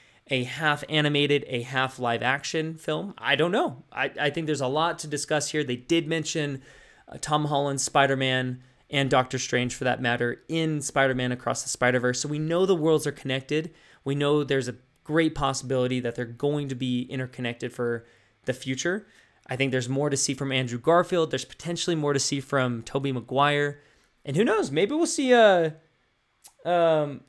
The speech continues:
oh, who played Mary Jane in the, the Tobey Maguire films? I, why am I not thinking of her name right now? Hold on. This is gonna kill me. I'm like, I have to. Kirsten Dunst. That's right. Maybe we'll see Kirsten Dunst come back.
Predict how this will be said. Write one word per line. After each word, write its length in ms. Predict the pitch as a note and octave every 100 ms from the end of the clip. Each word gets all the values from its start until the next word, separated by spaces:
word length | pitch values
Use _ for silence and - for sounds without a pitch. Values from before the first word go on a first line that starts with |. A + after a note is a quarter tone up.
| _
oh, 240 | D#3+ E3+ E3
who 120 | G3
played 200 | - B3+
Mary 240 | A#3 A3
Jane 320 | E3+ F#3+ F3+ D#3+
in 100 | C#3
the, 200 | C#3+ C3+
the 140 | C#3
Tobey 240 | C3 D3+
Maguire 420 | D#3 C3+ C3 C3 C3+
films? 480 | - - - - - -
I, 180 | - -
why 200 | D#3 G3
am 100 | A3
I 60 |
not 200 | G#3+ F#3+
thinking 220 | F#3+ F#3+
of 100 | F3+
her 120 | E3 C#3+
name 280 | D3 F3
right 160 | C3+ -
now? 240 | - - - - _ _ _ _ _ _ _ _ _ -
Hold 180 | C#3 C#3
on. 240 | B2 A2
This 180 | A#2 C3+
is 60 | E3
gonna 220 | F#3+ E3
kill 180 | - C3+
me. 180 | A#2+ A2+
I'm 200 | - B2
like, 220 | C#3 C3 -
I 40 |
have 380 | B2 - C3+ C#3
to. 280 | - - - -
Kirsten 360 | A#3+ B3 C4+ G3+
Dunst. 420 | G#3 G#3+ D3+ -
That's 240 | E3 D#3
right. 340 | F#3+ F#3+ D3+ A#2+ - _ _ -
Maybe 160 | E4
we'll 140 | F4+ F4
see 160 | E4+
Kirsten 340 | E4 F4 E4+ D#4+
Dunst 260 | E4 D4+
come 140 | - G3+
back. 360 | E3 A#2 B2